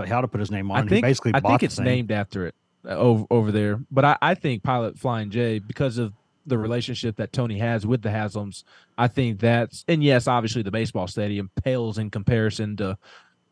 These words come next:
Speaker 2: the, the benefit of, of having Pilot Neyland Stadium at Pilot Flying J, whatever. Like, obviously, it's a, a mo-, a huge, huge difference. But I, I think that's where you'll see Pilot Flying J personally.
Speaker 1: Hear me out here. Petros Chili Park.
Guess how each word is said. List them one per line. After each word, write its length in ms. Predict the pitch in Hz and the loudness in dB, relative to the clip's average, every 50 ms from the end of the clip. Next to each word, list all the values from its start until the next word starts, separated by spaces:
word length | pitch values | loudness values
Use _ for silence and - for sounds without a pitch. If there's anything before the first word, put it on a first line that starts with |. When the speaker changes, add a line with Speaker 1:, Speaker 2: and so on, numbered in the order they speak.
| _ | _
Speaker 2:
the, 200 | - 113 107 101 | 0 2 2 2
the 120 | 98 98 98 | 2 -2 0
benefit 460 | 95 127 120 117 113 - 117 113 107 | 2 2 2 2 2 2 4 4 4
of, 200 | 110 101 90 - | 2 0 -2 -2
of 160 | - 110 104 | -2 -2 0
having 480 | 113 117 110 104 101 104 104 101 101 92 - _ _ _ | 2 2 2 2 0 -2 -4 -6 -8 -10 -14 _ _ _
Pilot 360 | - 110 107 113 113 101 - _ _ _ _ _ | -2 0 0 0 0 -2 -6 _ _ _ _ _
Neyland 340 | 127 127 139 139 135 127 113 | 0 2 2 2 2 0 -2
Stadium 480 | - - 127 127 123 127 127 127 127 | 0 0 2 2 2 0 -2 -2 -2
at 200 | 120 113 107 104 - _ _ _ _ _ _ _ | -2 -2 -2 -4 -6 _ _ _ _ _ _ _
Pilot 360 | - - 127 127 127 123 - | -2 0 2 2 2 0 0
Flying 300 | - 131 127 123 120 117 | -2 -2 -2 -2 -2 -4
J, 200 | 107 120 123 123 117 | 0 0 2 2 2
whatever. 500 | 107 110 120 127 127 107 110 107 107 - _ _ | 0 0 -2 -2 -2 -2 -2 -4 -6 -8 _ _
Like, 140 | 117 110 110 | -4 -2 0
obviously, 440 | 117 120 120 117 - - 110 110 104 | 2 2 0 0 0 0 0 0 0
it's 140 | 98 - | 0 0
a, 140 | 110 101 95 - | -2 -2 -2 -2
a 60 | 101 104 | -2 -4
mo-, 180 | 107 113 - - _ _ | -4 -4 -6 -8 _ _
a 160 | 95 90 87 - _ _ | -4 -4 -4 -6 _ _
huge, 540 | - - - - 185 185 143 113 98 - | -12 -4 0 2 4 4 4 4 4 2
huge 320 | - - 147 120 - - - | 0 2 2 2 0 0 0
difference. 320 | 127 123 - - 104 95 | 0 0 2 0 -6 -4
But 140 | - - 120 | 0 2 2
I, 180 | 139 160 - 127 | 4 4 2 2
I 20 | |
think 160 | 123 - 113 | 0 0 0
that's 200 | 101 104 101 - | 0 0 0 0
where 100 | - 104 | -2 -2
you'll 120 | 98 95 95 | 0 0 -2
see 280 | - - 101 98 87 - _ - - - _ _ | -2 -4 -6 -6 -6 -10 _ -20 -20 -20 _ _
Pilot 300 | - - 107 101 92 - | 2 2 4 2 2 2
Flying 240 | - 107 98 95 92 | 2 2 2 2 2
J 160 | 98 95 95 | 0 0 0
personally. 520 | - - 113 101 - - 87 90 90 107 - - | 0 0 0 0 0 -4 -6 -8 -8 -8 -10 -2
Speaker 1:
Hear 180 | - 143 143 | 2 4 4
me 120 | 143 139 131 | 6 6 6
out 160 | 131 123 104 | 6 4 4
here. 180 | 117 117 98 | 2 0 -2
Petros 640 | 90 - - - 127 120 - 127 120 120 123 - - | -2 -2 0 0 0 2 2 2 4 4 2 0 -2
Chili 300 | - - 127 101 92 92 | -2 -2 -2 0 -2 -4
Park. 360 | - - 85 76 - - - | -6 -6 -8 -8 -8 -10 -16